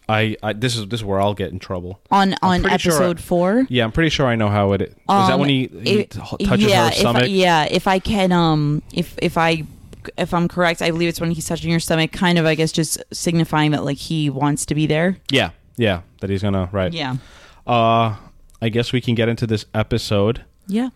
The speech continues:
Speaker 1: Uh, I guess a little recap of the episode. Dexter is hunting a new case,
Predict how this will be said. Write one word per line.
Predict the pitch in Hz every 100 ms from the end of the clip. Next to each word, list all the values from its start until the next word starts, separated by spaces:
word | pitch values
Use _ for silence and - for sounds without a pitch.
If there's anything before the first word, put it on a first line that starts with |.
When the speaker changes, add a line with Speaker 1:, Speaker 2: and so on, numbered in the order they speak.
| _
Speaker 1:
Uh, | 123 123 120 120
I | 120 123
guess | 135
a | 151
little | 131
recap | 123 135 135 120
of | 123 117
the | 123
episode. | 117 120 117 123 117 117 117 101 -
Dexter | 120 123 123 - 123 123 120 120
is | - 113 110 110 110 110 107 - - - _ - - - - -
hunting | 143 139 143
a |
new | 135 131
case, | - 139 135 - -